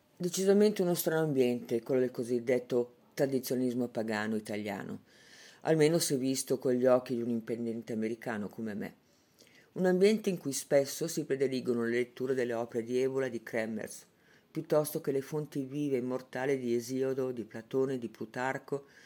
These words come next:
di Virgilio, di Proclo. Un ambiente in cui grandi autori e interpreti della più autentica spiritualità pagana come Thomas Taylor,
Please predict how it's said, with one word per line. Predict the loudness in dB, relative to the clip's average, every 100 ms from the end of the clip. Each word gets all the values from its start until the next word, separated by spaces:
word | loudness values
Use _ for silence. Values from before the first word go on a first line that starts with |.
| -20 -20 -8
di | -4
Virgilio, | 2 2 0 -2 0 2
di | 0
Proclo. | -4 -6 -8 -10 -14 -14 _ _ _ _ _
Un | -4 0
ambiente | 0 2 2 2 -4
in | -4
cui | -2 -2
grandi | 0 -2 0
autori | -2 0 0 2 2 -2
e | -2
interpreti | -4 -2 -4 -4 -10 -6 -8 -8 _
della | 2 2
più | 6 6
autentica | 6 4 2 0 -2 -2
spiritualità | -4 -2 -2 2 0
pagana | 2 2 2 2 -2
come | -4 -2 -2 -2
Thomas | -2 -4 -4 -4
Taylor, | 0 2 2 -2